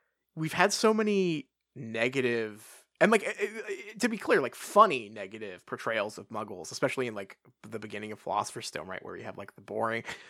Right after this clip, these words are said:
boring, uh, Vernon Dursley at his boring office job and all of the drones, right? Like, and you, and you have, like, Dudley and his, like, gang of, like, school bullies, uh, uh, like, Cha-, like, Chav school bully guys.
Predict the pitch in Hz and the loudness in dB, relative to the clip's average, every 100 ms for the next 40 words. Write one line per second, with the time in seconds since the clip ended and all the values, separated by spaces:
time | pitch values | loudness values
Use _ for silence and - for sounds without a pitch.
0 | - - 143 170 175 175 180 180 180 _ | -12 4 8 10 10 6 4 0 -4 _
1 | 160 160 160 160 165 185 190 165 135 120 | 6 10 10 8 6 6 6 6 4 4
2 | - 113 107 110 - 143 156 160 143 127 | 0 -4 -4 -8 0 6 8 10 8 6
3 | 117 117 - 120 104 98 98 110 131 139 | 4 -2 -2 0 0 0 0 2 4 4
4 | 139 131 135 117 120 107 92 90 95 - | 0 -2 -2 2 2 0 -6 -8 -10 -4
5 | 101 104 101 - 117 104 - - - - | 0 2 0 0 0 0 -4 -14 -20 -20
6 | _ - 123 120 123 117 113 113 120 151 | _ -4 -2 -2 -2 -2 -2 -4 4 4
7 | 151 160 156 151 131 123 110 - 117 135 | 6 6 6 6 4 2 0 2 4 4
8 | 135 127 123 - - 131 131 117 110 107 | 4 2 2 0 2 6 6 4 0 0
9 | 95 78 - - - 107 87 87 - - | -2 -4 -6 -4 -4 -4 -4 -4 -6 -8
10 | - 80 67 - 73 - - 113 104 85 | -6 -4 -2 -4 -6 -6 -2 0 0 -4
11 | - 120 120 123 127 - 120 107 101 101 | -2 4 4 4 0 -2 -2 -2 -6 -6
12 | 101 - - - 50 - | -6 -6 -6 -6 -8 -8